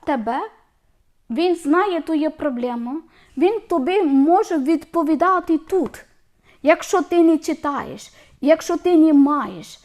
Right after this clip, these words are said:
він відповідає, є відповідь, але ми, е, переживаємо, далі живо-, далі живемо, не знаємо, і що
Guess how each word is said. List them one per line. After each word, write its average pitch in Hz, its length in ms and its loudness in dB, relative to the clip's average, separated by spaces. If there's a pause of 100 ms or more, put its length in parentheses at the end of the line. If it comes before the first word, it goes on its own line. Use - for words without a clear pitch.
(320)
він 392 260 0
відповідає, 277 760 0
є 269 260 2
відповідь, 349 580 0 (280)
але 294 220 0 (240)
ми, 302 440 4 (340)
е, 254 160 -2
переживаємо, 269 960 2
далі 269 420 0
живо-, 262 440 -4 (100)
далі 254 500 0
живемо, 254 460 -4 (260)
не 277 240 6
знаємо, 240 560 -2 (240)
і 233 300 -8 (200)
що 302 320 4